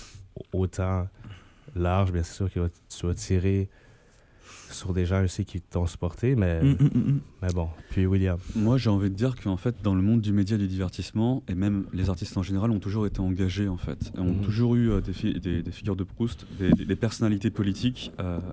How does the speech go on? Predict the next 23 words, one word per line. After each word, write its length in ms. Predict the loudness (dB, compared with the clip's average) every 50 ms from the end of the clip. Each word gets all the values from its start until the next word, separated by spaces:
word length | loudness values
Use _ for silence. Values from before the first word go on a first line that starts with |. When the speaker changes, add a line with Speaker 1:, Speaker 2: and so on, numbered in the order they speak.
| -10 -12
Speaker 3:
à 80 | -12 -8
propulser 480 | -6 -4 -2 -2 -2 -2 0 0 -2
sur 140 | -2 0 0
le 60 | 0
devant 220 | 0 2 2 2 2
de 40 |
la 80 | 0 0
scène. 160 | 0 2 2 4
Speaker 2:
Oh, 60 | 4
je 60 | 2
suis 80 | 2 2
pas 120 | 2 4
d'accord. 300 | 4 2 2 0 -2 -2 -4 -8 -6 -2
Speaker 3:
Ah, 140 | 2 2 4
moi, 160 | 6 6 4
je 120 | 4 4 4
le 80 | 2
suis. 240 | 2 2 0 0 2 2
Et 80 | 2
je 60 | 2
vais 60 | 2 2
t'expliquer 400 | 2 0 0 0 2 2 2 2
pourquoi. 380 | 0 -2 -2 0 -2 -2 -2